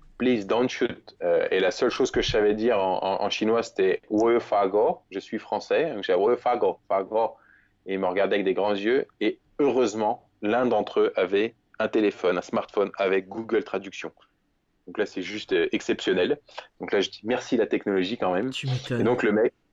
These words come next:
Speaker 1: et le mec, il commence à pianoter. « Bonjour, vous êtes entré dans une zone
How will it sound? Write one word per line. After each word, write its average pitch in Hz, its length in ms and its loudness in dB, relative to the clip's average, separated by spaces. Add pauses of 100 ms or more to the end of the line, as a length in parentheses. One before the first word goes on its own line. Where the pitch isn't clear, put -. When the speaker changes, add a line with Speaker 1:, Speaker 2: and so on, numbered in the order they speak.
(220)
Speaker 1:
et - 40 4
le 107 80 4
mec, - 220 2
il - 20 -14
commence 107 320 0
à 104 60 0
pianoter. « - 420 -2 (800)
Bonjour, 120 580 0 (100)
vous 120 220 0
êtes 147 160 0
entré 127 240 0
dans 127 140 2
une 110 220 -4
zone 131 340 2